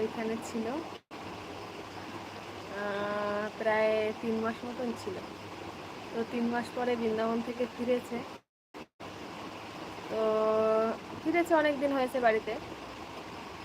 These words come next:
তো বাড়িতে ছিল, তা ওনার বৃন্দাবন থেকে আসার পরে ওনার খুব ইচ্ছে হয়েছে গোপাল সেবা দেবে।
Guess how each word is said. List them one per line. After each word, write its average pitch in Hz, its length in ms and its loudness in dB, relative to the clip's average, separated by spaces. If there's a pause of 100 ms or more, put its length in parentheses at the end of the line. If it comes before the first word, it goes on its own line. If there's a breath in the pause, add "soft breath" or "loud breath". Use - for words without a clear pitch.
(160)
তো 233 80 -2 (100)
বাড়িতে 233 300 6 (160)
ছিল, 240 180 -2 (1120)
তা 214 100 6 (160)
ওনার 226 240 6 (140)
বৃন্দাবন 226 460 4
থেকে 220 160 0 (100)
আসার 220 280 -2
পরে 220 180 0 (100)
ওনার 208 180 0 (120)
খুব 208 220 0 (460)
ইচ্ছে - 320 -8
হয়েছে 220 280 -2 (280)
গোপাল 208 320 0
সেবা 196 280 -4
দেবে। 202 180 -4